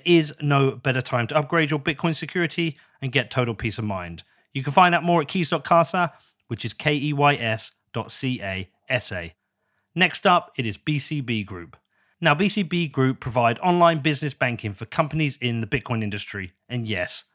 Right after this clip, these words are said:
of course, I am a B C B customer too now. Now, they heard about the difficulty I was having finding a new bank, and they understand Bitcoin.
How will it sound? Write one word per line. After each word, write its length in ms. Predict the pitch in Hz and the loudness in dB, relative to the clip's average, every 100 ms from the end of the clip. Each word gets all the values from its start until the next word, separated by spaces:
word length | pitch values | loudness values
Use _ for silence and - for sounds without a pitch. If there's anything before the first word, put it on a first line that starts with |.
| _ | _
of 140 | 135 | -12
course, 320 | - 143 101 - | -4 -2 -2 -4
I 160 | - 139 | 0 2
am 160 | 131 127 | 2 2
a 60 | |
B 160 | 113 113 | -2 -6
C 160 | - | -6
B 160 | 104 104 | -6 -6
customer 340 | - 104 107 | -6 -8 -8
too 240 | 98 - 101 | -10 -10 -8
now. 260 | 92 90 - - - - _ | -8 -8 -12 -20 -20 -20 _
Now, 120 | 147 | -2
they 180 | 143 180 | 2 2
heard 320 | 151 160 151 | 2 4 4
about 220 | 143 135 117 | 4 2 0
the 80 | |
difficulty 560 | 123 147 - 139 143 143 | -2 -4 -4 -4 0 2
I 100 | 135 | 2
was 140 | 135 - | 2 -2
having 300 | 117 120 117 | -4 -2 -6
finding 360 | 123 120 113 | -4 -4 -4
a 60 | 120 | -2
new 160 | 123 | -2
bank, 380 | 110 107 107 104 - - - | -4 -4 -6 -8 -14 -14 -4
and 160 | 131 | 0
they 120 | 139 131 | 0 0
understand 520 | 131 120 - 120 127 | -2 -2 -4 -4 -2
Bitcoin. 420 | 208 - 120 98 | -4 -2 -2 -2